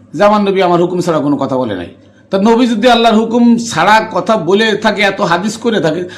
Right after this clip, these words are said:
তা হাদিসও কোরআন হয়ে যেত। কি হইতো? কোরআন হয়ে যেত, কারণ নবীর কথা, ওটাও কোরআন হয়ে যেত।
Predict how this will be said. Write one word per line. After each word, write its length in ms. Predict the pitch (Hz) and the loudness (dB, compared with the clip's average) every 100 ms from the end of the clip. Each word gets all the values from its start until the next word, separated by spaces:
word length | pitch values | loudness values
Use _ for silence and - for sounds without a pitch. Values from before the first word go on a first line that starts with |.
| - | -4
তা 60 | 214 214 | 0 2
হাদিসও 340 | 214 247 254 | 2 2 2
কোরআন 280 | 247 233 196 | 2 0 0
হয়ে 100 | 175 120 | 0 -2
যেত। 160 | 95 - - _ _ - _ _ - - _ _ _ - - - | -6 -12 -20 _ _ -20 _ _ -20 -20 _ _ _ -20 -20 -4
কি 60 | 240 | -2
হইতো? 180 | 214 143 | -2 -4
কোরআন 280 | 233 262 226 | 0 2 4
হয়ে 120 | 180 | 2
যেত, 120 | 147 160 | 0 -2
কারণ 140 | 214 240 254 | -2 0 2
নবীর 180 | 254 247 | 2 -2
কথা, 160 | 180 - - - _ _ | -6 -10 -16 -20 _ _
ওটাও 220 | 190 247 285 294 | 0 2 2 2
কোরআন 200 | 262 208 | 2 2
হয়ে 120 | 175 | 0
যেত। 120 | 151 | -2